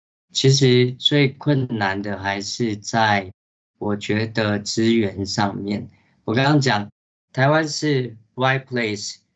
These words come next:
这个因为有很多很好的R D人才，哇，制造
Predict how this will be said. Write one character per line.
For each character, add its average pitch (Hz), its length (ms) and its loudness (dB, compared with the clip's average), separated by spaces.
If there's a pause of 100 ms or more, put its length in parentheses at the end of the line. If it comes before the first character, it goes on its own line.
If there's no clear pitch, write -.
(360)
这 123 140 -6
个 120 160 -2
因 127 100 -4
为 135 140 0
有 110 140 -4
很 104 260 -6
多 117 240 -4
很 107 220 -6
好 104 160 -4
的 95 120 -6
R 95 140 -4
D 104 140 -2
人 95 260 -4
才， - 340 -4 (360)
哇， 107 260 2
制 117 300 0
造 107 360 2